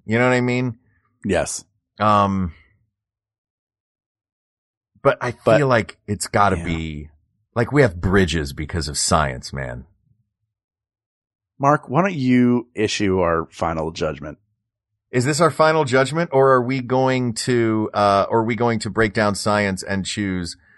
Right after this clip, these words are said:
Speaker 1: a smaller subdiscipline?
Speaker 2: Why would we?
Speaker 1: No,
Speaker 2: When
Speaker 1: it's
Speaker 2: the
Speaker 1: science.
Speaker 2: whole of science provides you with understanding.
Speaker 1: Yeah.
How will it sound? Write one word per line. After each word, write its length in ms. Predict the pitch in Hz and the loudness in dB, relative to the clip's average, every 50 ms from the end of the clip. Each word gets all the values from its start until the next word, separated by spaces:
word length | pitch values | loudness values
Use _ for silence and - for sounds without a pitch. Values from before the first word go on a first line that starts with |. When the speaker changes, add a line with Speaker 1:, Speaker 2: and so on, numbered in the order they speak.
| _ _ - | _ _ -4
Speaker 1:
a 100 | - 107 | -2 0
smaller 460 | - - - 113 107 104 98 101 95 | 0 0 2 4 4 4 4 4 2
subdiscipline? 880 | 87 - - 107 98 90 85 82 78 - - - - - - 57 - - - _ _ _ _ _ _ _ _ _ _ _ _ _ _ _ _ | 0 0 2 2 2 0 0 -6 -8 -10 -10 -14 -14 -16 -16 -16 -16 -18 -20 _ _ _ _ _ _ _ _ _ _ _ _ _ _ _ _
Speaker 2:
Why 160 | - 98 110 135 | -4 0 0 2
would 220 | 131 117 139 156 | 2 2 0 0
we? 220 | - 90 80 - _ _ _ _ _ _ _ _ _ _ _ _ _ _ _ _ _ _ _ _ _ - | -2 -6 -10 -12 _ _ _ _ _ _ _ _ _ _ _ _ _ _ _ _ _ _ _ _ _ -2
Speaker 1:
No, 240 | 147 156 123 87 82 | 0 0 0 0 -2
Speaker 2:
When 100 | - 113 | -2 -2
Speaker 1:
it's 80 | 117 113 | -2 0
Speaker 2:
the 40 | 104 | 0
Speaker 1:
science. 260 | - 139 143 139 143 | 0 2 2 2 2
Speaker 2:
whole 80 | 135 127 | 2 0
of 100 | 117 - | 0 0
science 500 | - - 127 127 135 131 110 104 - - | 0 0 2 2 2 2 0 -2 -4 -8
provides 460 | - - 107 101 107 101 104 101 101 | -8 -8 -6 -2 -2 -2 -2 -2 -2
you 80 | 101 101 | -4 -4
with 120 | 95 - | -2 -2
understanding. 720 | 110 104 98 95 87 - - 107 113 107 82 64 62 - _ _ _ _ _ _ _ _ _ _ _ - | -2 -2 -2 -4 -4 -2 0 0 0 0 -2 -6 -10 -14 _ _ _ _ _ _ _ _ _ _ _ -2
Speaker 1:
Yeah. 220 | 120 139 131 87 | 0 2 2 0